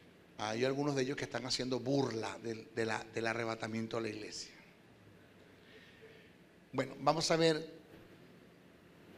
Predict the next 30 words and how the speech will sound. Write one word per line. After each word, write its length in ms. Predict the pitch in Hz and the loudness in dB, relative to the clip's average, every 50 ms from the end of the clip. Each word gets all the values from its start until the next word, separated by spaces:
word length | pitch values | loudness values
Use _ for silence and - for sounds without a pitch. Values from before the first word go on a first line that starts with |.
| - - - - - - | -20 -20 -20 -20 -20 2
por 200 | - 165 156 156 | 6 6 6 8
qué 80 | - 233 | 8 2
esta 180 | - - - - | 2 4 -2 -4
escuela 400 | - - 170 160 151 151 151 - | 0 4 6 6 6 6 4 2
pierde 240 | 143 139 139 143 | 0 0 0 -2
fuerza 460 | 127 - - 139 127 123 - - 113 117 | -4 2 2 2 4 4 2 0 0 0
en 60 | 117 | 0
la 80 | 113 | -2
escatología. 680 | 107 - - 113 104 - 107 101 95 101 95 87 85 - - - - - - - - - - - - - - - - - - - - - - - - - - - - - - - - - - - - - - - | -4 -4 -4 -4 -4 -4 -6 -6 -6 -6 -8 -8 -10 -12 -16 -18 -18 -18 -18 -18 -18 -20 -20 -20 -20 -20 -20 -20 -20 -20 -20 -20 -20 -20 -20 -20 -20 -20 -20 -20 -20 -20 -20 -18 -16 -14 -12 -10 -10 -12 -8 -2
Razones 540 | 127 143 156 175 - - - 208 220 240 240 | 4 10 10 10 12 12 8 8 8 6 6
por 140 | 233 202 185 | 6 6 6
las 100 | 165 - | 6 6
cuales 280 | - 156 151 139 135 | 6 4 4 4 0
la 20 | - | 2
escuela 320 | - 165 170 175 180 175 | 6 8 8 8 8 6
pierde 240 | 180 175 165 165 160 | 4 2 2 2 -2
fuerza 360 | - - 156 151 147 - 147 | 2 4 4 4 4 2 -2
en 20 | |
la 60 | 143 135 | -2 -2
escatología. 580 | - - 123 - 127 123 117 120 113 107 - | -4 -4 -2 0 0 2 4 4 2 2 6
¿Cuál 220 | - 147 160 175 175 | 6 6 8 8 6
es 160 | 170 - - | 4 6 4
esta 240 | 185 180 185 - 180 | 4 4 4 2 2
escuela? 480 | 175 - - 214 226 233 226 214 - - - - | 2 4 8 8 10 10 8 4 -2 -4 -6 -4
Niega 320 | 143 147 151 160 165 165 | 0 4 4 4 4 4
el 60 | 165 156 | 2 2
arrebatamiento 720 | 143 143 131 127 127 127 123 123 127 127 123 - 120 120 | 4 4 4 4 4 2 -2 0 0 0 0 -2 -2 -2
de 80 | 117 | -2
la 80 | 113 110 | -2 -4
iglesia. 480 | 107 - 104 95 - - - - - | -6 -8 -10 -12 -12 -12 -16 -16 -18